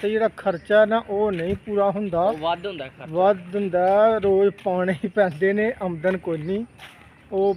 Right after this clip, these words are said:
Speaker 1: ਭਾਈ ਨੂੰ ਵੀ ਇੱਕ ਹਜ਼ਾਰ ਰੁਪਈਆ ਦੇਣਾ ਪੈਂਦਾ, ਹੋ ਸਕਦਾ ਵੱਧ ਵੀ ਹੋਏ। ਤੇ ਆਮਦਨ ਕੋਈ ਨਹੀਂ। ਤੇ ਅਸੀਂ ਨਾ ਜਿੰਨੇ ਵੀ ਆਪਣੇ ਹੈ ਨੇ ਨਾ ਵੀਰ ਭਰਾ ਸਾਡੇ, ਅਸੀਂ ਸਪੋਰਟ ਦੀ ਗੱਲ ਕਰਦੇ ਰਹਿੰਦੇ ਹਾਂ ਅਕਸਰ। ਤੇ ਉਹ ਕਈਆਂ ਸਾਨੂੰ ਆਖਣਾ, "ਹਰੇ ਪਤਾ ਨਹੀਂ ਉਹ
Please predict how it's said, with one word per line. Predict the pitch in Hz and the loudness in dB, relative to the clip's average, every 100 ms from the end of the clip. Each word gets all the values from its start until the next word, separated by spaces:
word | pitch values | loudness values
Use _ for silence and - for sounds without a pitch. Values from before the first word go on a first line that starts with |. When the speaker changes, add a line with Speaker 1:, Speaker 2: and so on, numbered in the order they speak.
| 180 | 2
Speaker 1:
ਭਾਈ | 214 190 | 4 4
ਨੂੰ | 175 196 | 0 -2
ਵੀ | 208 | 0
ਇੱਕ | 196 - | -2 -2
ਹਜ਼ਾਰ | 196 208 208 | 0 2 2
ਰੁਪਈਆ | 175 160 175 180 | 0 -4 -2 -2
ਦੇਣਾ | 165 160 160 | -2 -6 -6
ਪੈਂਦਾ, | 156 180 175 196 | -6 -4 0 0
ਹੋ | 196 | 0
ਸਕਦਾ | 175 165 165 | -4 -6 -6
ਵੱਧ | 156 151 160 | -4 -4 -4
ਵੀ | 185 196 | -4 -4
ਹੋਏ। | 175 185 139 120 113 - - - - - - | -2 -2 -4 -12 -20 -20 -20 -20 -20 -20 -8
ਤੇ | 180 180 185 208 | -4 0 0 -2
ਆਮਦਨ | 196 175 160 190 | -6 -6 -4 -4
ਕੋਈ | 185 185 | -2 -2
ਨਹੀਂ। | 175 185 | -2 -4
ਤੇ | 185 | -6
ਅਸੀਂ | - 185 190 196 | -6 -6 -6 -6
ਨਾ | 202 | -6
ਜਿੰਨੇ | 170 165 165 170 190 | -6 -8 -6 -4 -4
ਵੀ | 202 | 0
ਆਪਣੇ | 202 165 175 | -2 -2 -4
ਹੈ | 165 185 160 | -4 -4 -4
ਨੇ | 139 | -6
ਨਾ | 160 196 190 156 135 123 - - - - - - - | -6 -4 -4 -6 -10 -16 -20 -20 -20 -20 -20 -20 -12
ਵੀਰ | 165 190 165 | -4 -2 -2
ਭਰਾ | 202 202 | 0 2
ਸਾਡੇ, | 185 202 180 220 | 2 0 0 -4
ਅਸੀਂ | 175 180 | -4 -10
ਸਪੋਰਟ | - - 185 202 | -12 -2 2 0
ਦੀ | 190 | -2
ਗੱਲ | 196 190 175 | -2 0 0
ਕਰਦੇ | 185 156 151 | -2 -2 -2
ਰਹਿੰਦੇ | 190 185 190 | -2 0 -2
ਹਾਂ | 202 196 | -4 -6
ਅਕਸਰ। | - 208 156 123 - - - - - - _ - - - | -4 -2 -2 -4 -20 -20 -20 -20 -20 -20 _ -20 -20 -6
ਤੇ | 185 | -4
ਉਹ | 214 | -2
ਕਈਆਂ | 190 214 214 | -2 0 0
ਸਾਨੂੰ | 220 240 226 | 0 2 2
ਆਖਣਾ, | 214 226 | 2 0
"ਹਰੇ | 233 | -2
ਪਤਾ | - 208 | -2 -2
ਨਹੀਂ | 220 220 | -2 0
ਉਹ | 226 220 | 0 0